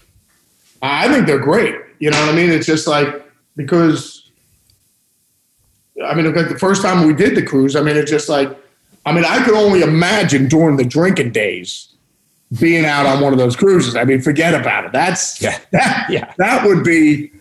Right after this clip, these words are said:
Speaker 1: complete Animal House, Black Label, Berserker Fest stuff going on. If we were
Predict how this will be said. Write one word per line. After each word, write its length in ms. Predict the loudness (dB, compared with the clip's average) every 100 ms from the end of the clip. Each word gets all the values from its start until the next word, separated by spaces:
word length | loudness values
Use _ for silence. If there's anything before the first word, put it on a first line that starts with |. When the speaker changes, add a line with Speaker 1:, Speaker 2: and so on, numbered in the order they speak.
| _ _ _ -2
Speaker 1:
complete 580 | -2 2 2 2 0 0
Animal 420 | 0 0 2 2
House, 360 | 2 0 -2
Black 480 | -4 -2 0 0 0
Label, 500 | 0 2 2 2 0 -2
Berserker 600 | -2 0 0 0 0 -4
Fest 560 | -4 -4 -4 -6 -14
stuff 300 | -4 -2 -2
going 260 | -2 0 0
on. 200 | -2 -4
If 100 | 0
we 140 | 2
were 60 | 2